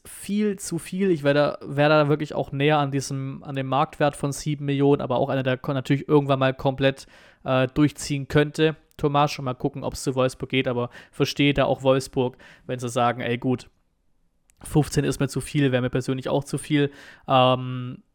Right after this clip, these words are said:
andere Thematik natürlich bei ihm, hatte ich, glaub, auch mal be-, drüber gesprochen, hab, dass Tomasch, äh, irgendwann mal die Aussage gebracht hat, oder zumindest wurde es berichtet, dass Tomasch gerne bei Sporting versucht hätte, sich durchzusetzen.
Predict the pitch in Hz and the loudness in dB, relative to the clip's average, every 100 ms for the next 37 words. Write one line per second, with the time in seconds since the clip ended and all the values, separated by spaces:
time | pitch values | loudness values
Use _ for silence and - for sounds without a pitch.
0 | _ 139 139 147 131 135 131 131 127 - | _ -4 -2 -2 0 4 4 4 0 -4
1 | 127 139 156 165 156 139 143 143 143 151 | -4 -4 -2 -2 -2 -2 -6 -4 -6 -8
2 | - - - 151 143 139 - 135 139 135 | -14 -20 -8 -4 -2 -2 0 0 0 -4
3 | 123 - 139 131 135 - - - - _ | -6 -6 -2 0 0 -4 -14 -20 -20 _
4 | _ - 135 131 143 143 139 139 139 143 | _ -6 -2 -2 -2 -4 -4 -2 -2 -2
5 | 139 135 - 147 165 - 143 131 143 139 | -2 -4 -2 0 0 0 -4 -2 -2 0
6 | 139 - 151 139 170 - 160 147 - 143 | 0 -2 -4 0 0 0 -4 -4 -4 -2
7 | 135 147 - 147 139 139 139 - 143 147 | 2 0 2 2 2 2 -2 0 2 4
8 | 147 131 135 - 151 - 147 147 139 135 | 2 0 -2 -2 -6 -2 -2 -2 -2 -2
9 | - 175 - 165 160 156 - 151 | 2 2 0 2 2 2 -2 -10